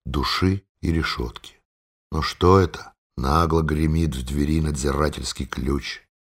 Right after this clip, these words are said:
мрачный корпусной с длинным списком. Фамилия, имя, отчество, год рождения, статья, срок, конец срока. Соберитесь с вещами. Быстро. Ну,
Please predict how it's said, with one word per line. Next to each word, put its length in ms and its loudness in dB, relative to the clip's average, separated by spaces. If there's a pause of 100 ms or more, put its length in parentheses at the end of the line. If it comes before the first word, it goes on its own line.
(100)
мрачный 640 2
корпусной 720 -2
с 80 -6
длинным 420 -4
списком. 680 -8 (340)
Фамилия, 840 0 (200)
имя, 560 -2 (120)
отчество, 760 -4 (200)
год 280 -2
рождения, 720 -4 (280)
статья, 760 -6 (220)
срок, 600 -4 (220)
конец 400 -6
срока. 540 -8 (320)
Соберитесь 840 -4 (220)
с 240 -14
вещами. 680 -2 (360)
Быстро. 560 -4 (1120)
Ну, 560 0